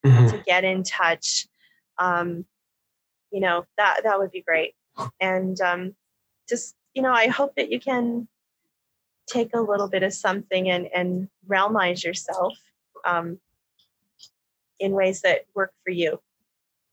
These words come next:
Speaker 1: And all of the contact information to get a hold of either yourself or Anna will be in the show notes. So the emails will be linked in the show notes. So anybody that doesn't know where the show notes are, whatever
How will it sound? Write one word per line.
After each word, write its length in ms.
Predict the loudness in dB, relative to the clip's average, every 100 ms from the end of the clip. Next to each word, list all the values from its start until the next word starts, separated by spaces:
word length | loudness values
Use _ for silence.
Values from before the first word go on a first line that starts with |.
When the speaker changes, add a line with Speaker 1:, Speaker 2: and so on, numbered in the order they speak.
| _ _ _ _ -4 -4 -4 _ _
Speaker 1:
And 260 | 2 4 2 2
all 180 | 2 4
of 120 | 4
the 260 | 4 4 4
contact 440 | 4 6 6 6
information 600 | 4 4 4 6 6 4
to 340 | 4 4 4 4
get 140 | 4
a 60 | 4
hold 220 | 4 4
of 120 | 6
either 220 | 6 6 6
yourself 420 | 4 4 4 4
or 80 | 4
Anna 240 | 4 4
will 160 | 4 4
be 120 | 6
in 80 | 6
the 60 |
show 240 | 6 4 4
notes. 320 | 4 4 2
So 340 | 4 6 4
the 200 | 4 4
emails 400 | 6 6 6 4
will 80 | 4
be 160 | 4 6
linked 260 | 4 6
in 80 | 6
the 80 | 6
show 240 | 6 4
notes. 240 | 4 4 4
So 120 | 4
anybody 380 | 6 6 4 4
that 160 | 4
doesn't 240 | 4 4 6
know 100 | 6
where 100 | 6
the 80 |
show 220 | 6 6 4
notes 260 | 4 4
are, 300 | 4 4 4
whatever 540 | 6 6 6 4 4